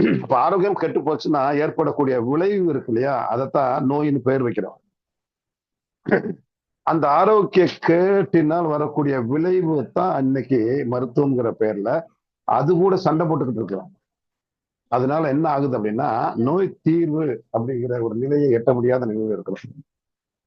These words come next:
இந்த மருத்துவ முறை என்ன செய்யுதுன்னா, இந்த ஆரோக்கியம், நாம் இழந்த இந்த ஆரோக்கியம் இருக்கு இல்லையா, இழந்து போன இந்த ஆரோக்கியத்தை நாம்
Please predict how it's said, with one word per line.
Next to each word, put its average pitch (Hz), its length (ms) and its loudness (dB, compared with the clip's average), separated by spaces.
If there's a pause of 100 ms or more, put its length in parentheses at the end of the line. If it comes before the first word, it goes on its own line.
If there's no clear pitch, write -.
(540)
இந்த 120 220 6
மருத்துவ 131 320 6
முறை 131 280 10
என்ன 120 220 6
செய்யுதுன்னா, 120 540 4 (1040)
இந்த 131 260 6
ஆரோக்கியம், 143 500 4
நாம் 123 260 2
இழந்த 151 360 0
இந்த 127 240 0
ஆரோக்கியம் 123 460 0
இருக்கு 101 200 -4
இல்லையா, 110 220 0 (520)
இழந்து 180 320 0
போன 165 200 0
இந்த 143 180 0
ஆரோக்கியத்தை 135 640 -2
நாம் 117 260 -4